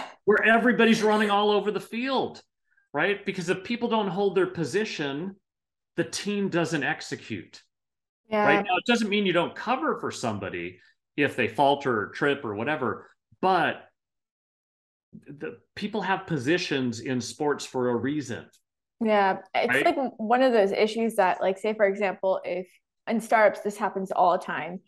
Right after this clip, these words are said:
Speaker 1: you have a job title that isn't really showcasing of all the things that you do. So what ends up happening is that no one really knows who is responsible for what part. And so then they start going into your lane, or they'll start,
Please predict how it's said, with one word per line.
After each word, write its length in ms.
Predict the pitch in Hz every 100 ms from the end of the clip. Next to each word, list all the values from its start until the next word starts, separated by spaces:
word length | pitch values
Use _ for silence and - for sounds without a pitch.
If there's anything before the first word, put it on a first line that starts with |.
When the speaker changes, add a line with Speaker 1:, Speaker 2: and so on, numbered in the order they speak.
| _ -
Speaker 1:
you 100 | 240
have 280 | 226 262 262
a 60 |
job 360 | 240 220 196 202
title 320 | 214 196 196
that 200 | 208 - - _
isn't 320 | 240 233 233
really 480 | 208 208 202 202 196 202
showcasing 640 | - 214 214 208 214 190
of 80 | 190
all 220 | 180 175
the 80 | 180
things 240 | 165 180
that 180 | - -
you 160 | 151
do. 380 | 185 285 233 131 - - -
So 120 | -
what 100 | 254
ends 120 | 277 302
up 120 | 220
happening 440 | 254 - 320 247
is 100 | 220
that 240 | 233 - 226
no 200 | 240 269
one 100 | 285
really 200 | 269 240
knows 200 | 226 233 -
who 180 | 262 262
is 200 | 247 220 202
responsible 520 | 220 220 208 220 208
for 100 | 202
what 280 | 185 208 - -
part. 400 | 247 254 202 185 - _ _ _
And 180 | - 226
so 200 | 220 214
then 160 | 208 220
they 100 | 240
start 260 | 254 220
going 200 | 208 208 202
into 240 | 196 202
your 240 | 220 226
lane, 440 | 220 226 214 208 208
or 160 | 220 208
they'll 140 | 208
start, 360 | 208 226 208